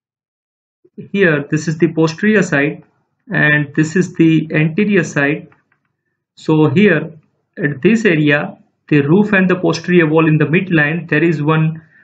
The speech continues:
lymphoid tissue, and that lymphoid tissue, it is the nasopharyngeal tonsil. So this tonsil is the nasopharyngeal tonsil. Uh, the lateral wall of the posterior aspect, there will be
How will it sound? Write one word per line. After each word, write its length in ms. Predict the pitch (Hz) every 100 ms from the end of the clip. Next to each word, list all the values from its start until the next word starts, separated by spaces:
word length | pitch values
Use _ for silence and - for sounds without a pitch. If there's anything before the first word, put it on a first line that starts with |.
| _ -
lymphoid 540 | 147 156 156 226 226 165
tissue, 500 | 160 - 160 196 165
and 260 | 151 143
that 260 | 147 185 -
lymphoid 480 | 196 180 - 180 -
tissue, 600 | 196 - 156 147 - -
it 160 | 151
is 160 | 156 156
the 140 | 156
nasopharyngeal 1000 | 151 147 151 170 165 151 147 139 143 143
tonsil. 460 | 147 143 139 - - - _ _ _ _ _ _ _ _ _ _ _ _ _ _ _
So 220 | - 143
this 340 | 139 190 208 -
tonsil 500 | 160 147 - 156 180
is 200 | 151 143
the 80 |
nasopharyngeal 920 | 147 143 143 170 170 151 143 143 139
tonsil. 440 | 139 135 131 - - - _ _ _ _ _ _ -
Uh, 120 | 175 147
the 120 | 160
lateral 440 | 165 180 240 240
wall 440 | 185 175 151 - -
of 340 | 165 170 170 - _ _ -
the 220 | 170 180 -
posterior 540 | 180 185 - 240 226
aspect, 640 | 160 143 - 147 175 - _ _ _ _
there 120 | 165 160
will 160 | 170
be 260 | 180 180